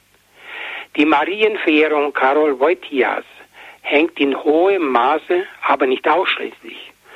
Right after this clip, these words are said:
von Ludwig Maria Grignon von Montfort ab. Der Wappenspruch,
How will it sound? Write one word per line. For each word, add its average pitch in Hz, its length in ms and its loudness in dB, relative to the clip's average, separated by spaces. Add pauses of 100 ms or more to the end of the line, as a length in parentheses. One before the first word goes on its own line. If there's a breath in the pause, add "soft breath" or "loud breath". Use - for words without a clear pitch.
(340 loud breath)
von 131 180 0
Ludwig 165 540 -2
Maria 147 480 0
Grignon 143 760 -2 (600 loud breath)
von 139 160 2
Montfort 131 720 0
ab. - 200 -6 (1600 loud breath)
Der 156 160 2
Wappenspruch, 185 720 -2